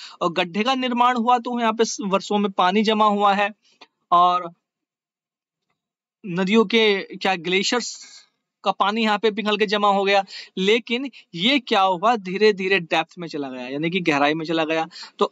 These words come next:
आज यहाँ पे एक बहुत गहरी झील बनी हुई है जिसका नाम है लेक टिटिकाका। और लेक टिटिकाका कहाँ पे है? ये बनी हुई है आपकी दक्षिण अमेरिका में। दक्षिण अमेरिका में कहाँ पे? पेरू और बोलीविया के बीच में, यानी कि पेरू देश है,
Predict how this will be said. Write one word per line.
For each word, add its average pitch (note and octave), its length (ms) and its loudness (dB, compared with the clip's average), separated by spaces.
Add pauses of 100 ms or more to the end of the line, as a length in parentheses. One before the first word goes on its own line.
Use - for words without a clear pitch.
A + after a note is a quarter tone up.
आज G#3 340 2
यहाँ G#3 320 -2
पे G#3+ 200 -6 (260)
एक F#3+ 200 0
बहुत E3+ 260 2
गहरी F3 260 -2
झील D#3+ 280 -4
बनी G3+ 240 0
हुई G#3+ 180 0
है A#3 100 4
जिसका G#3 260 -4
नाम E3 260 0
है F#3+ 60 0
लेक E3+ 420 2 (120)
टिटिकाका। D#3+ 800 -2 (400)
और E3 80 -4
लेक F3 300 2
टिटिकाका G3 460 -2
कहाँ F#3+ 240 0
पे G#3 140 2
है? A3+ 180 2
ये F#3+ 200 0
बनी F3+ 280 -4
हुई E3+ 220 0
है F#3 140 0
आपकी E3+ 400 -2
दक्षिण G#3+ 500 -4 (100)
अमेरिका D#3 500 -2
में। D#3 260 0 (320)
दक्षिण E3+ 320 -4
अमेरिका G3+ 380 0
में G#3 120 -2
कहाँ G3 240 0
पे? A#3+ 100 0
पेरू G3 520 0 (100)
और G3+ 140 4
बोलीविया E3+ 500 2
के A3 140 0
बीच F3 380 -6
में, E3 120 -2
यानी D#3+ 260 0
कि G3+ 120 2
पेरू F3+ 480 2
देश F3 440 2
है, A3 220 2